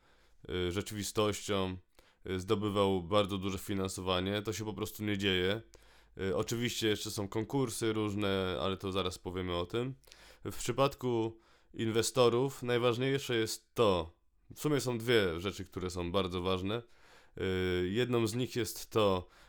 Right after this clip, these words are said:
że ten pomysł ma branie, a więc, y, żeby, żeby twój pomysł, żeby twój startup ma, miał branie, żebyś mógł to udowodnić, no to najprościej jest po prostu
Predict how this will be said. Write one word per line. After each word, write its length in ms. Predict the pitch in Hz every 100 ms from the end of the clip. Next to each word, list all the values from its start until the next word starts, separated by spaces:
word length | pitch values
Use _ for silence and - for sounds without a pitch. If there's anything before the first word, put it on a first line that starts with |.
| -
że 180 | 101 110
ten 200 | 117 104
pomysł 480 | 123 113 107 - 107
ma 380 | 104 95 82 -
branie, 640 | 80 101 101 95 98 117 120 -
a 100 | 101
więc, 420 | 98 92 90 -
y, 180 | 73 90
żeby, 480 | 92 95 95 95 92 - - - - -
żeby 280 | 104 117 117
twój 260 | - 135
pomysł, 420 | 127 127 120 104
żeby 220 | 98 110 107
twój 200 | - 113
startup 420 | - 117 113 101
ma, 180 | 104 98 98 85
miał 240 | 104 113 104
branie, 600 | 110 101 107 117 131 135 -
żebyś 460 | 101 110 107 107 -
mógł 180 | 113
to 120 | 107 107
udowodnić, 640 | 101 98 98 95 110 123
no 100 | 107
to 120 | 98
najprościej 580 | 107 101 104 110 - 101
jest 180 | 101 -
po 100 | 98
prostu 520 | 92 95 - 95 95